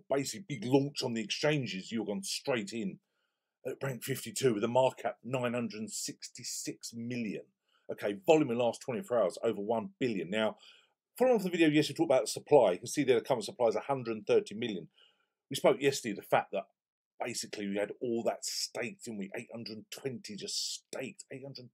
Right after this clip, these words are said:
twenty million already staked when they're locked in for twelve months, okay? So we talked about volatility of the price. Not as volatile as you kind of imagine. I saw on CoinGecko they're actually saying we've had a high of thirteen dollars fifty-three.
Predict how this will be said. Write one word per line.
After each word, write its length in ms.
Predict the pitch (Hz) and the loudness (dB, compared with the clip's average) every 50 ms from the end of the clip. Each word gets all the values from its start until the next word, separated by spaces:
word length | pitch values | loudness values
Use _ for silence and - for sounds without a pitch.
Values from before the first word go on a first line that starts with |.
| - | -20
twenty 240 | - 127 117 - 113 | -20 -20 -18 -14 -14
million 580 | 117 117 120 123 127 120 113 104 - - - - _ _ _ _ - | -12 -10 -8 -8 -8 -6 -6 -6 -6 -6 -8 -14 _ _ _ _ -12
already 260 | - 120 123 107 110 | -6 -6 -6 -6 -6
staked 520 | 107 - - - - - 123 117 98 98 - | -8 -8 -8 -6 -4 -4 -4 -4 -4 -8 -8
when 100 | - 101 | -6 -4
they're 80 | 101 98 | -4 -2
locked 420 | 110 120 120 95 - - - - | 0 0 -2 -2 -4 -6 -12 -10
in 220 | 131 123 117 101 95 | -8 -8 -6 -6 -8
for 80 | 95 - - | -10 -12 -8
twelve 320 | - 110 110 104 98 - 104 | -4 -2 0 0 0 -2 -4
months, 300 | 107 104 80 - - - | -8 -8 -8 -12 -16 -16
okay? 300 | 90 - 95 95 98 98 - - - - - - | -14 -8 -6 -4 -4 -6 -8 -14 -20 -20 -20 -6
So 400 | - - 143 135 135 131 131 - | 4 8 10 10 10 8 6 -2
we 60 | - - | -10 -8
talked 160 | 240 220 196 | -8 2 4
about 160 | 202 160 135 | 4 4 4
volatility 300 | 170 160 143 127 - 165 | 4 2 0 0 0 0
of 40 | - | 0
the 80 | 127 | 0
price. 420 | - - - - 165 127 113 110 - | -2 -2 2 4 4 4 4 4 2
Not 100 | 214 226 | -2 -2
as 80 | 226 - - - | -2 -6 -2 4
volatile 540 | - 233 208 196 - - - 180 170 160 156 | 6 8 8 8 6 4 4 4 6 8 8
as 120 | 147 123 139 | 6 4 2
you 100 | 151 139 - - _ _ _ _ _ _ - - | -2 -4 -4 -8 _ _ _ _ _ _ -12 -4
kind 200 | 143 156 139 131 | -2 0 0 0
of 80 | 123 | 0
imagine. 500 | 123 120 131 139 135 131 131 - 160 170 170 - - - - - - - | -2 -2 0 0 0 0 0 -4 -6 -8 -10 -14 -20 -20 -20 -20 -4 -2
I 40 | 139 | 0
saw 140 | 139 - 190 | 4 4 4
on 100 | 165 147 | 4 4
CoinGecko 440 | - - 160 139 127 123 160 143 - | 4 4 4 4 4 2 2 2 2
they're 180 | 139 117 120 | 2 2 4
actually 200 | 123 113 - 123 | 2 2 0 -2
saying 160 | - - 127 120 | -2 -2 -2 2
we've 100 | 110 120 | 2 2
had 80 | 117 | 2
a 60 | 110 | 2
high 260 | - - - 123 120 107 | 2 0 2 4 4 4
of 140 | 101 - | 2 0
thirteen 560 | - - 143 123 110 - - - 113 110 104 98 - | 0 2 2 4 4 0 -4 -10 -10 -10 -10 2 4
dollars 360 | 147 127 120 101 92 90 - - | 6 6 6 6 2 0 -2 -8
fifty-three. 640 | - 107 104 - 95 92 - 98 - 107 90 87 - | -10 -10 -10 -12 -14 -10 -4 0 0 0 0 -2 -6